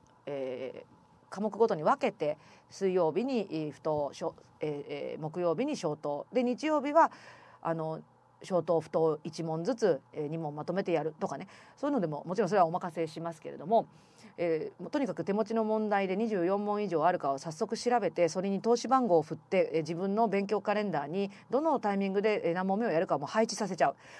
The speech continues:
で、その時に注意していただきたいのは、太郎と花子の事件簿を取ってらっしゃる方は、太郎花を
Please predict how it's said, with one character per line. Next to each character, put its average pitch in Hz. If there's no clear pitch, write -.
で、 226
そ 277
の 339
時 247
に 196
注 381
意 330
し -
て 262
い 226
た 214
だ 190
き -
た 190
い 151
の 139
は、 151
太 370
郎 381
と 262
花 294
子 247
の 190
事 165
件 226
簿 175
を 190
取 196
っ 196
て 180
ら 156
っ 147
し -
ゃ -
る 151
方 147
は、 143
太 330
郎 330
花 320
を 349